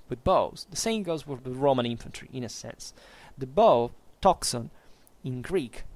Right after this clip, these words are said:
um, used by Roman infantrymen, um, for example, was very common, um, and, uh, all Roman troopers were fundamentally trained with it for a longer time.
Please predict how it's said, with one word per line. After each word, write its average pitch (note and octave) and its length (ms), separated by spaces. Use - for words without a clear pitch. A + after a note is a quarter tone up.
um, A#2 380
used D#3 320
by B2 400
Roman C#3 360
infantrymen, A#2 800
um, A#2+ 360
for D3+ 140
example, C3 400
was C3+ 180
very D#3 300
common, A#2 460
um, B2 440
and, C3+ 500
uh, C3+ 180
all E3+ 240
Roman F3+ 260
troopers - 380
were D3 100
fundamentally D3 480
trained B2 560
with C3 240
it G2+ 140
for C#3+ 180
a C3+ 60
longer B2 380
time. A2 360